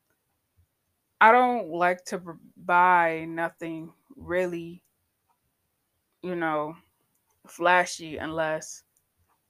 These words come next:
I feel like I deserved it or I feel like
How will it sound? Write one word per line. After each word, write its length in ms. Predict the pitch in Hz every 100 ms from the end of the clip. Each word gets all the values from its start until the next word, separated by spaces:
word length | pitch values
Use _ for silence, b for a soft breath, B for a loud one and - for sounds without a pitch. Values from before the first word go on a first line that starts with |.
| -
I 140 | 202
feel 240 | 233 226 196
like 200 | 180 160
I 120 | 151
deserved 460 | 139 127 160 156 151
it 160 | 147
or 220 | - 156
I 80 | 156
feel 240 | 160 175 170
like 220 | 156